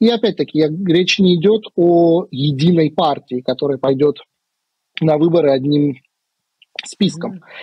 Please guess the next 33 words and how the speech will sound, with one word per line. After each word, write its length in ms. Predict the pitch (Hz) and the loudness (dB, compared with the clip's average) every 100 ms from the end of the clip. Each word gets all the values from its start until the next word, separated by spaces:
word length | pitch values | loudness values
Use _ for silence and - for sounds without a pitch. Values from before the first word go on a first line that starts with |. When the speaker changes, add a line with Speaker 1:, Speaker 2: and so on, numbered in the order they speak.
| - - | -20 -6
Speaker 1:
Речь 260 | 165 202 - | -2 0 0
идёт 180 | 220 190 | -2 -2
о 80 | 185 | -2
том, 260 | 262 269 | -2 -2
что 340 | 233 - 185 185 | -4 -2 0 0
оппозиции 580 | 156 175 180 190 185 160 | 0 -2 0 -2 0 0
нужно 460 | 165 165 151 147 | 0 -2 0 0
немножечко 580 | 151 185 196 156 - 135 | 2 4 4 2 -2 -6
координировать 840 | 120 135 131 135 131 139 214 254 - _ _ _ _ _ _ | -2 -2 0 0 0 2 0 -2 -12 _ _ _ _ _ _
свои 360 | - - 196 175 | -12 -2 0 2
действия. 540 | 180 185 180 202 208 208 _ _ _ _ _ _ - - - | 2 2 0 0 0 -2 _ _ _ _ _ _ -20 -20 -6
А 120 | 170 | -4
дальше 420 | 165 240 277 - 202 | 0 0 -2 -2 -2
уже 220 | 170 214 | 0 2
можно 320 | 185 180 190 | 2 0 0
говорить 380 | 151 151 151 160 | 0 2 0 -2
о 100 | 139 | -4
том, 200 | 170 180 | -2 -2
что 200 | - 147 | -2 -4
такой 340 | 143 - 139 - - - _ | -4 -2 -4 -4 -20 -20 _
польский 460 | 226 220 196 - 151 | 0 0 0 -6 -14
сценарий, 640 | - 165 151 165 214 269 | -8 -2 0 2 0 -2
когда 280 | 170 143 143 | -4 -2 -2
каждая 420 | 175 165 151 147 | -2 -2 0 -2
политическая 580 | 139 131 139 - - 135 | -2 -6 -6 -8 -6 -6
партия 460 | 139 131 - 131 135 | -2 -4 -4 -8 -4
идёт 300 | 135 131 - | -2 -4 -4
отдельно, 640 | 160 139 123 139 147 202 269 196 | -6 -4 -2 0 2 0 0 -2
но 100 | 151 | 0
в 40 | |
то 120 | 170 160 | 0 0
же 120 | 151 | 2
время 340 | 143 123 123 | 0 0 -4